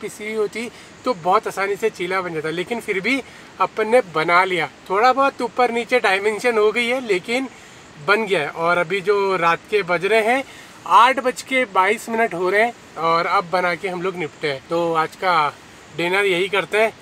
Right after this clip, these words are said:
सोचा था कि ये हमारा lunch होगा, लेकिन lunch से सीधा अपना dinner में convert हो गया।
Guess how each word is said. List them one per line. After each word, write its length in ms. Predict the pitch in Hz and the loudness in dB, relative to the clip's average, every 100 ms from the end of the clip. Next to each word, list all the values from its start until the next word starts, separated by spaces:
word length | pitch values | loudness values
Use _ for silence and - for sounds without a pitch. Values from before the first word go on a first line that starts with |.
| - - | -20 -12
सोचा 360 | - 175 202 | -6 -2 -2
था 140 | 208 226 | 0 0
कि 140 | 226 | 0
ये 180 | 220 202 | 0 2
हमारा 280 | 196 202 208 | 2 2 0
lunch 360 | 190 180 202 220 | 0 -2 0 0
होगा, 180 | 226 | 0
लेकिन 280 | 233 214 214 | 0 0 0
lunch 280 | 202 180 190 | 0 -2 -2
से 120 | 220 | -4
सीधा 300 | 208 202 185 214 | -4 -2 0 0
अपना 220 | 208 214 | 2 -2
dinner 340 | 190 180 185 | 0 -4 -2
में 100 | 196 226 | -2 -2
convert 380 | 185 160 151 | -2 -2 -2
हो 60 | 147 | -2
गया। 240 | 123 123 | -4 -6